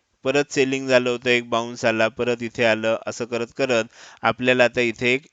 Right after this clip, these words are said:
एम पॅटर्न बनताना दिसतोय. तर ह्या एम पॅटर्नचं मी तुम्हाला इथे माहिती सांगणार आहे. इथे काय झालं बघा, इथून एक तेजी झाली, परत इथपर्यंत आलं,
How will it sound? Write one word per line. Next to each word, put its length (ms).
एम 220
पॅटर्न 440
बनताना 580
दिसतोय. 440
तर 40
ह्या 260
एम 200
पॅटर्नचं 580
मी 100
तुम्हाला 360
इथे 360
माहिती 360
सांगणार 380
आहे. 140
इथे 200
काय 240
झालं 260
बघा, 260
इथून 340
एक 220
तेजी 300
झाली, 360
परत 260
इथपर्यंत 640
आलं, 340